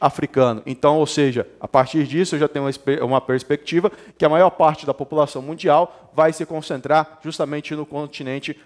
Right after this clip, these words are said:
africano. Trinta e quatro por cento da população da Europa vai ter sessenta anos ou mais até dois mil e cinquenta. É sabido, a maior parte das pessoas, que o continente europeu é um continente de pessoas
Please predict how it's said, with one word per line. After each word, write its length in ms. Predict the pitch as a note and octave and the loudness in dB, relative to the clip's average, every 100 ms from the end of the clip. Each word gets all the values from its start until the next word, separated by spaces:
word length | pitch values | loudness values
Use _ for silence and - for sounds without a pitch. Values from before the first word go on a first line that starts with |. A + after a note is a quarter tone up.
| - | -4
africano. 600 | C#3 - - C3+ A#2+ G2 _ _ _ | -4 -2 -6 -4 -6 -8 _ _ _
Trinta 180 | A#3+ B3 | -4 0
e 40 | |
quatro 280 | A#3 G#3+ G3 | 2 2 2
por 120 | G3+ F3+ | -2 -2
cento 160 | F#3 | 0
da 80 | F3+ | -2
população 580 | E3 F#3 E3 - D#3+ C#3 - _ | -4 -2 -2 0 -2 -2 -12 _
da 160 | E3+ | 4
Europa 460 | F3 D#3 D#3+ G3+ D#3 | 4 6 4 4 -2
vai 240 | D3+ F3 | 2 2
ter 520 | F3 - G3+ G3+ - - | 2 4 2 2 -12 -12
sessenta 480 | - E3+ - A#3+ G#3+ | -6 -4 -4 0 2
anos 420 | F3+ G#3 G#3 - | 2 0 -2 -4
ou 160 | A#3+ A3 | 0 2
mais 360 | E3 F3+ F3+ - | 4 2 2 -2
até 240 | E3+ - | -4 -2
dois 220 | E3 F3 D3+ | -4 -6 -8
mil 120 | E3 | -12
e 60 | |
cinquenta. 560 | D#3+ F#3 B2+ C#3 A#2+ G2+ _ _ _ | -12 -12 -6 -6 -6 -10 _ _ _
É 100 | - | -2
sabido, 400 | - G#3+ D#3 G#3+ | 2 0 0 -2
a 40 | F3+ | 2
maior 200 | E3 D#3 | 2 2
parte 400 | E3 D3+ D3+ - | 4 2 0 -8
das 140 | C#3+ | -8
pessoas, 500 | F#3 D3 E3 F#3 - - _ _ _ - | -8 -8 -4 -6 -6 -20 _ _ _ 0
que 260 | G#3 D#3 - | 2 2 2
o 100 | E3+ | -2
continente 540 | D#3+ D3 D#3+ C#3 C#3+ | 0 0 -2 -6 0
europeu 500 | G3+ G#3 G3+ F#3+ G#3 | 2 2 4 4 4
é 200 | F#3 E3+ | 4 4
um 160 | F#3+ F3 | 4 0
continente 560 | D#3 D#3 D#3 C#3+ D3+ D#3 | -6 -8 -6 -6 -6 -6
de 220 | D3 F3+ | -4 -4
pessoas 760 | - - D3+ D3 D#3+ D#3+ - | -4 -4 -2 0 0 -4 -4